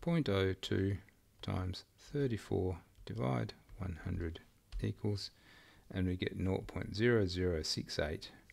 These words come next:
meters, which is six point eight millimeters. Okay.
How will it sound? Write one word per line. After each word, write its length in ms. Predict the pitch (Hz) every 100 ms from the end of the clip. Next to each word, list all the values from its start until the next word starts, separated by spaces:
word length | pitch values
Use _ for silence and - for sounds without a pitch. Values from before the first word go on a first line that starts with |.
| - _ _ - - -
meters, 600 | 120 139 147 139 - - -
which 220 | 92 92 -
is 120 | 82
six 280 | - - -
point 280 | 90 85 - -
eight 300 | 78 - - - -
millimeters. 800 | - 76 71 67 67 64 62 - - - - - - - - - - - - -
Okay. 600 | 90 92 92 - 160 208